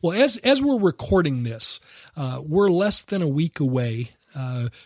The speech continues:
from the turn of the calendar to two thousand and sixteen. So you may be listening to this later, uh,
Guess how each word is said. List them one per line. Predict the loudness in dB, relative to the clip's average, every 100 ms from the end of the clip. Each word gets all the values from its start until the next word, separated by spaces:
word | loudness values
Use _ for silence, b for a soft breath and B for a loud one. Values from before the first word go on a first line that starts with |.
| B
from | -2 0
the | 0
turn | 0 2 2
of | 2
the | -2
calendar | -2 -2 0 -2 -4
to | -6 -6
two | -2 -2
thousand | -2 -4 -4 -4
and | -4
sixteen. | -6 -8 -8 -8
So | -2
you | 2 4
may | 4
be | 4
listening | 2 2 2 2 -2
to | -2
this | -4 -4
later, | -6 -4 -2 -2 -4 -10 B B B B
uh, | -6 -4 -6